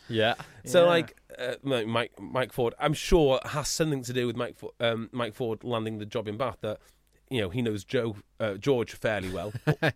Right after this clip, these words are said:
Speaker 1: He knows
Speaker 2: Or
Speaker 1: Joe as well.
Speaker 2: Yeah, yeah, I mean, Joe's a nice lad. Um,
Speaker 1: <laughs>
Speaker 3: If we drop down to the Championship, I can get us Joe.
Speaker 2: I mean,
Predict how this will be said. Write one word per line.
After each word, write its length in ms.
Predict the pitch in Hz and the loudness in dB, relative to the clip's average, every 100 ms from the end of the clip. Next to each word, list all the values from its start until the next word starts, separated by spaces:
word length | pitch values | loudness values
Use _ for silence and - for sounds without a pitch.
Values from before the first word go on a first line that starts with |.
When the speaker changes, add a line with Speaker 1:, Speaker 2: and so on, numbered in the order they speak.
| - - | -2 4
Speaker 1:
He 80 | |
knows 160 | 185 233 | 8 8
Speaker 2:
Or 40 | |
Speaker 1:
Joe 260 | - 208 175 | 8 6 8
as 140 | 139 | 6
well. 100 | 165 | 6
Speaker 2:
Yeah, 140 | 330 - | 8 8
yeah, 100 | 180 | 6
I 40 | |
mean, 160 | 254 165 | 4 4
Joe's 200 | 185 160 | 4 6
a 40 | 165 | 4
nice 180 | 139 | 2
lad. 180 | 113 123 - - 151 - | 0 -4 -6 -18 -4 6
Um, 260 | 180 196 175 - | 6 8 4 4
Speaker 1:
<laughs> 400 | 147 - - 220 - - - _ - - _ _ - | 2 2 -2 -4 -4 -6 -6 _ -20 -20 _ _ -12
Speaker 3:
If 100 | - | -2
we 60 | 226 | 4
drop 180 | 262 214 | 4 6
down 160 | 214 | 4
to 80 | 196 | 4
the 60 | 196 | 2
Championship, 480 | 226 196 143 147 156 | 2 2 0 0 0
I 100 | 185 | 0
can 100 | 202 | 2
get 120 | 214 | 4
us 120 | 180 | 2
Joe. 240 | - 240 214 | 4 6 8
Speaker 2:
I 60 | |
mean, 100 | 285 | 6